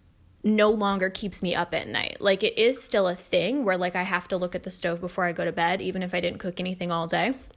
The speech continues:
But I just look once, and it's no longer making me, you know, resentful that I live by myself.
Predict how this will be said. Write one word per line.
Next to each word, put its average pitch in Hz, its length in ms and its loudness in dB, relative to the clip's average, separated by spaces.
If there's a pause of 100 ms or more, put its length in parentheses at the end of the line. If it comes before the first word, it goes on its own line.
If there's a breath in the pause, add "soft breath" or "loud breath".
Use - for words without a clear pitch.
(340 loud breath)
But 190 100 4
I 185 100 6
just 220 200 0
look 254 160 0
once, 285 300 0
and 180 140 -2
it's 185 160 -6
no 185 160 0
longer 185 580 0 (340 loud breath)
making 185 420 -2
me, 180 420 -2 (220)
you 190 140 -4
know, 185 360 -4 (280 loud breath)
resentful 196 600 0
that 185 120 0
I 196 60 2
live 196 220 0
by 196 160 2
myself. 208 600 0